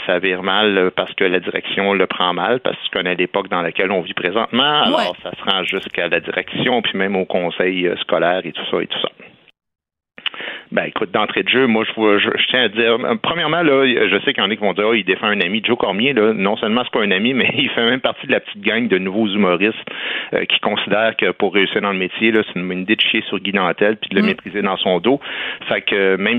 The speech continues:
Speaker 1: si on s'est jamais rencontrés, juste une, euh, même pas une fois, fait que, tu sais, je veux dire, moi, j'ai, j'ai absolument rien contre le gars,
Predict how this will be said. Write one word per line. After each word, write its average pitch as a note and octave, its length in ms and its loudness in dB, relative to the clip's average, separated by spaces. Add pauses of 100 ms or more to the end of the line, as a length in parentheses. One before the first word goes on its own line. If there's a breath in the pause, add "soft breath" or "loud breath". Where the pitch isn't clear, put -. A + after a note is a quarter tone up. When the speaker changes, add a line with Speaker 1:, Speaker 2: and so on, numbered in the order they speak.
Speaker 1:
si - 60 -2
on G#2 100 2
s'est G#2+ 140 2
jamais G#2 240 2
rencontrés, G2+ 540 -2
juste A#2 200 -2
une, A2 140 0
euh, F#2+ 260 4
même A2 220 0
pas A#2 140 0
une G2+ 80 -2
fois, C#3 240 0
fait - 140 -6
que, F#2+ 180 0
tu - 120 -6
sais, A#2 120 0
je G2+ 80 2
veux F#2+ 40 2
dire, G#2 140 2
moi, A#2 160 2
j'ai, F#2+ 160 2
j'ai G2+ 320 2
absolument A#2 420 2
rien A2 200 0
contre G#2 280 -2
le G2 100 2
gars, C3+ 240 4